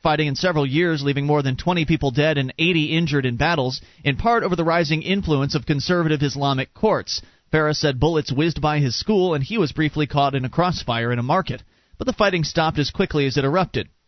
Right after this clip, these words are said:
"I'll stay," said Farah. Some believe that the recent violence is also linked to the latest effort to resurrect a national government, in that people are fighting back and saying, "You know what? No, we're all right without this whole government thing. No, no, keep it away. You wanna, you wanna impose this? We're gonna fight you."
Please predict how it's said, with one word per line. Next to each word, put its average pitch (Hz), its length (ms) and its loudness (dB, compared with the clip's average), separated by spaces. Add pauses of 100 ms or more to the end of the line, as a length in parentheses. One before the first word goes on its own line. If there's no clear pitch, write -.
(120)
"I'll 165 140 0
stay," 160 380 -2
said - 280 -14
Farah. 117 300 -2 (460)
Some 220 200 0
believe 190 280 0
that 165 120 -2
the 151 80 0
recent 170 360 -4
violence 160 440 0
is 151 100 -2
also 180 400 0
linked 135 280 0
to 151 60 -2
the 131 100 0
latest 160 420 -2
effort 160 280 0
to 156 80 0
resurrect 143 600 0
a - 60 2
national 151 580 0
government, 214 680 0 (340)
in 143 160 2
that 139 240 0
people 160 280 2
are 135 60 2
fighting 151 400 0
back 185 300 2
and 139 120 -2
saying, 156 300 0
"You 175 60 -2
know 185 100 2
what? 185 180 2 (320)
No, 165 140 4
we're 208 140 4
all 208 120 6
right 190 200 2
without 165 260 4
this 139 140 0
whole 143 160 2
government 127 400 0
thing. - 240 -4 (120)
No, 190 120 2
no, 220 180 2
keep 226 180 -2
it 220 60 2
away. 214 180 2
You 160 120 -4
wanna, 202 160 2 (100)
you 165 140 0
wanna 196 180 2
impose 214 260 2
this? 240 200 -4
We're 165 100 -2
gonna 160 140 0
fight 151 320 0
you." 104 160 -8